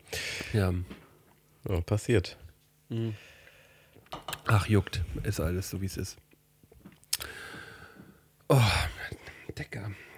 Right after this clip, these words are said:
Speaker 1: Ey, dieses T-Shirt stinkt einfach nur. Ich hab's gerade erst
Speaker 2: <laughs>
Speaker 1: angezogen. Es ist so krass, Alter. Ähm, kennst du das, wenn du so Sport-T-Shirts hast, so, die, ähm, die du frisch gewaschen hast und wenn du sie anziehst, einfach innerhalb von kürzester Zeit wieder absoluter Mock sind, so, weil die,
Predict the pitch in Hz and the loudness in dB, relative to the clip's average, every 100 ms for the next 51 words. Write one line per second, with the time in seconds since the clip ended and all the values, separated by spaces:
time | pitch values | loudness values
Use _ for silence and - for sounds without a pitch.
0 | - 120 117 - 107 117 120 - 143 - | 0 4 4 2 0 -2 -2 -2 2 4
1 | 110 - - - - 127 110 104 98 101 | 2 2 2 2 4 2 4 4 4 6
2 | 101 120 - - 120 120 - 117 107 - | 8 8 8 6 8 6 6 6 6 6
3 | 98 98 - - - 113 - 139 - 76 | 4 4 -4 -14 0 2 4 4 4 4
4 | 147 - - 95 101 101 - - - - | 4 0 0 2 4 2 0 -16 -16 -4
5 | - 120 120 - 170 180 156 135 143 139 | 6 8 8 8 6 6 4 6 6 8
6 | 135 139 123 - 147 175 - 165 147 139 | 8 8 6 6 8 8 6 4 6 6
7 | 147 185 - 139 160 170 - - - 143 | 6 4 4 4 6 4 -10 -6 4 8
8 | 147 - - - 101 123 123 123 120 117 | 8 6 0 0 6 8 10 10 8 6
9 | - - _ _ - - - - 123 131 | 2 -8 _ _ -14 -14 -16 -4 0 2
10 | - - 147 127 - 175 170 165 135 135 | 4 4 4 4 4 4 4 4 4 6
11 | 139 127 123 156 - 160 151 - - - | 6 6 6 4 4 2 2 -2 -16 -18
12 | - - - 120 135 - 123 131 127 120 | -16 -6 2 4 4 4 4 4 4 2
13 | - 139 - 117 - 113 117 117 113 - | 2 0 2 -2 2 2 4 4 4 2
14 | 127 - 127 123 113 113 - - 98 104 | 0 -2 0 6 6 6 4 0 2 6
15 | 110 110 104 104 107 110 110 | 6 8 8 8 6 4 4